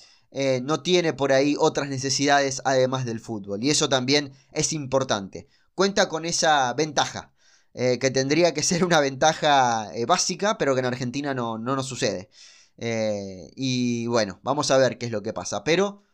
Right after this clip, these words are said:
un tipo que es el tercer máximo anotador del mundo, sub veintiuno,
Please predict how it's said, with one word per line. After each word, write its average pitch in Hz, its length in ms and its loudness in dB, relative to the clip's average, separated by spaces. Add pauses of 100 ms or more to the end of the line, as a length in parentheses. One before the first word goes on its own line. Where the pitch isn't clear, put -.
(160)
un 147 220 -12
tipo 175 440 -2
que 180 340 -2 (560)
es 156 440 2
el 139 300 -2
tercer 156 560 2
máximo 170 800 -2
anotador 139 880 2 (200)
del 143 300 0
mundo, 180 560 -2 (640)
sub 160 280 -4
veintiuno, 180 720 0